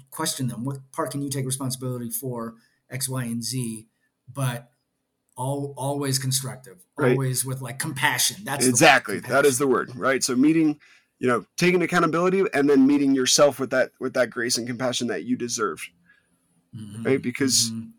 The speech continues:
Speaker 2: a lot of times we're not taught this shit. A lot of times we don't
Speaker 1: Fuck
Speaker 2: know
Speaker 1: no,
Speaker 2: better.
Speaker 1: no.
Speaker 2: We're just do-, we're just out there doing the best that we can,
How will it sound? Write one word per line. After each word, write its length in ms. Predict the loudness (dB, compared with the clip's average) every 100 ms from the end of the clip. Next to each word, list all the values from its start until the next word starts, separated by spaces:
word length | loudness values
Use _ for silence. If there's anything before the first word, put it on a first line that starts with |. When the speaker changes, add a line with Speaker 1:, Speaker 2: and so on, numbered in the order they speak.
| _ _
Speaker 2:
a 80 | -2
lot 160 | 2 0
of 80 | 0
times 320 | 0 0 2
we're 80 | 2
not 180 | 2
taught 360 | -2 2 2 4
this 160 | 0 0
shit. 280 | 0 -4 -10 _ _ _ _ _ _ _ _ _ -2
A 60 |
lot 40 | 0
of 60 |
times 220 | 2 2 4
we 60 |
don't 120 | 4 4
Speaker 1:
Fuck 80 |
Speaker 2:
know 160 | 6 6
Speaker 1:
no, 60 | 6
Speaker 2:
better. 300 | 6 4 0
Speaker 1:
no. 120 | -4
Speaker 2:
We're 120 | -2
just 240 | 2 2 0
do-, 160 | 0
we're 120 | 2 2
just 180 | 0 2
out 220 | 4 6
there 160 | 6 4
doing 280 | 4 4 4
the 100 | 4
best 280 | 2 2 2
that 100 | 0
we 100 | 0
can, 320 | 0 -2